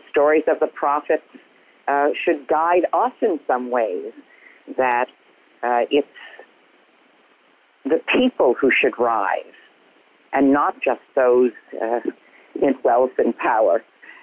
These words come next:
Um, there also was a history of struggle, of, uh, you know, the Passover story, Passover's coming, and the story of people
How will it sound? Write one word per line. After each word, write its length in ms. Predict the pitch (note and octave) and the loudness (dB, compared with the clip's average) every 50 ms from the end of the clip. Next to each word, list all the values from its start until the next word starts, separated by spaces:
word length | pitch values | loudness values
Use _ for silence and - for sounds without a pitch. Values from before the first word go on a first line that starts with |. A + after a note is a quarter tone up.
| _ _ _ _ _ - | _ _ _ _ _ -6
Um, 680 | B2+ C3+ C3 B2+ B2+ B2+ B2 B2+ B2+ B2+ B2+ B2+ B2 - _ _ _ _ _ _ _ _ _ _ _ _ _ _ _ _ _ _ _ _ _ _ _ _ _ - - | -4 -2 0 0 0 0 0 0 -2 -2 -2 -4 -6 -10 _ _ _ _ _ _ _ _ _ _ _ _ _ _ _ _ _ _ _ _ _ _ _ _ _ -2 2
there 140 | G#3 A3 A#3 | 4 4 4
also 240 | A3+ A#3 A3+ - A#3 | 4 2 2 2 2
was 120 | G#3+ G3+ - | 2 2 0
a 40 | F#3+ | -2
history 520 | - - - B3+ B3+ - - - A3 G#3+ | -4 0 -2 -2 -2 -4 -2 0 2 4
of 100 | G3 F#3+ F#3+ - - | 4 2 0 -4 -12
struggle, 500 | - - G3 G3 G#3 - C#4+ C4+ - G#2+ - _ _ _ _ _ _ _ _ _ _ _ _ _ _ _ - - - | -4 -2 0 0 0 2 2 0 0 -2 -6 _ _ _ _ _ _ _ _ _ _ _ _ _ _ _ -14 -8 -4
of, 320 | C#3 C3+ C3+ C3 C3 B2+ A#2+ - - - - - - - _ _ _ _ _ _ _ - | -2 0 2 2 2 0 -2 -10 -20 -20 -20 -20 -20 -20 _ _ _ _ _ _ _ -12
uh, 400 | A#2+ A#2+ B2 A#2+ A#2+ A#2+ B2 B2 - - | -12 -10 -10 -10 -8 -8 -8 -8 -8 -4
you 80 | - C#3 | -2 0
know, 80 | C3+ | 0
the 120 | - C3+ - | 0 0 -2
Passover 560 | - - D3 C#3 C#3+ - - - D3 B2+ B2+ - - - | 0 0 0 0 0 0 0 0 0 0 0 -4 -4 -4
story, 380 | - B2+ A2+ A2+ A2 A2+ A2 - | -2 0 2 2 2 2 0 -2
Passover's 460 | - B2 B2 A#2+ - C#3 B2 C3 B2+ - _ - | -2 -4 -4 -2 0 -2 0 0 -2 -4 _ -8
coming, 340 | - B2 B2+ B2 B2 B2+ C3 | -4 0 0 2 2 2 2
and 160 | A#2 A2 A#2 - _ _ _ _ _ _ _ _ _ - | 2 0 -4 -8 _ _ _ _ _ _ _ _ _ -6
the 80 | C3 B2 - - | -6 -6 -4 -4
story 300 | - C#3 B2+ B2+ C3 C3 | -2 0 2 4 4 2
of 80 | C3 C3 - | 0 -2 -2
people 460 | - C3+ - - C#3+ C3 C3 B2 A#2+ | -2 -2 0 0 2 2 2 2 2